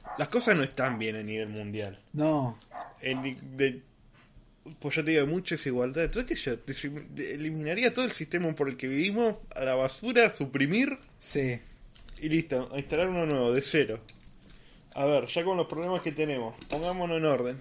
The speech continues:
Speaker 1: solucionemos los problemas de todo y ahí vemos qué hacemos.
Speaker 2: Es buena, es buena. Eh, yo por ahí
Speaker 1: Seguramente el mundo sea un quilombo por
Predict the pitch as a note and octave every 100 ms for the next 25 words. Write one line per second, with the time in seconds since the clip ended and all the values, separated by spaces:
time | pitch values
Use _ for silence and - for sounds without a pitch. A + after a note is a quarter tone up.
0 | - - D3 C#3 D3+ E3+ F#3 E3 D3+ C#3+
1 | E3 E3 C#3 C3+ F#3+ G#3+ A3+ A#3 - -
2 | - - - - - F4+ - - D3+ D#3
3 | D#3+ C#3+ C#3 C3 G#2+ G2+ - - - -
4 | - - - - - G3 G#3+ F3+ C#3+ A#2+
5 | A2 A2 - - - - - - - D#3+
6 | D#3 C3+ B2 A2+ A#2+ - _ _ - -
7 | - - - - _ - - - - -
8 | C#3 C3+ C3 B2+ B2+ B2 B2 B2 B2+ B2+
9 | G#3+ G3+ G#3 G3 A3 G#3+ G3 G3+ F#3+ -
10 | - - - - - - _ - - A#2
11 | D#3 E3+ C3+ D#3+ D3+ - B2 C#3 D3 B2
12 | A2